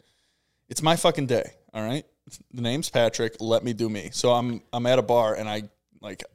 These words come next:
uh, too drunk. Shocker. I get kicked out. I had a jersey on. I threw it. I gave it to somebody else. I walked right back in.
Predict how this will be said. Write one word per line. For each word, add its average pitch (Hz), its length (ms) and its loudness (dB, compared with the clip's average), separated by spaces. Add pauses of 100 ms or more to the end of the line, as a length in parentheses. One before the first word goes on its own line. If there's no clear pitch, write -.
(140)
uh, 113 100 -6 (500)
too 139 160 -4
drunk. 139 300 -2
Shocker. 131 500 0 (320)
I 139 100 0
get 139 140 4
kicked 160 240 4
out. 135 200 10
I 123 100 6
had 131 120 8
a 120 40 0
jersey 117 400 0
on. 98 240 -8
I 110 80 -6
threw 131 360 -2
it. - 120 -6 (160)
I 113 120 -2
gave 131 280 2
it 123 60 -8
to 127 80 -4
somebody 117 340 0
else. 110 260 2
I 110 60 0
walked 110 300 0
right 107 280 -2
back - 220 -10
in. - 180 -14